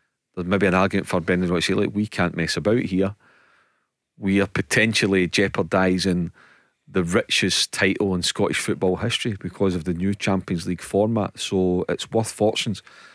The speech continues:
So, uh, under that circumstance, he might say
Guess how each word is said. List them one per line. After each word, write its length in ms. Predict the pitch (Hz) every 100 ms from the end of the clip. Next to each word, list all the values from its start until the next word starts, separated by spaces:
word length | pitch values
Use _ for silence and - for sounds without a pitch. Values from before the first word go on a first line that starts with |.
| - _
So, 300 | - 104 - -
uh, 40 | - -
under 260 | 139 127
that 280 | 90 120 -
circumstance, 920 | - 135 - 113 - 110 127 - - - _ _ _
he 80 | 101
might 200 | 110 110
say 320 | 110 98